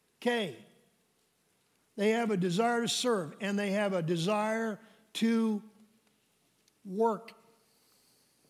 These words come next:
Yeah, you pastors got it easy.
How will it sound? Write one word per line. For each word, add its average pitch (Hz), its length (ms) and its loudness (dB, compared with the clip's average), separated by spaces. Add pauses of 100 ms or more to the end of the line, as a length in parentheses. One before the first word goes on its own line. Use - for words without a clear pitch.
(1200)
Yeah, 196 420 0 (1200)
you 180 120 2
pastors 196 540 0
got 202 260 2
it 180 80 2
easy. 196 600 0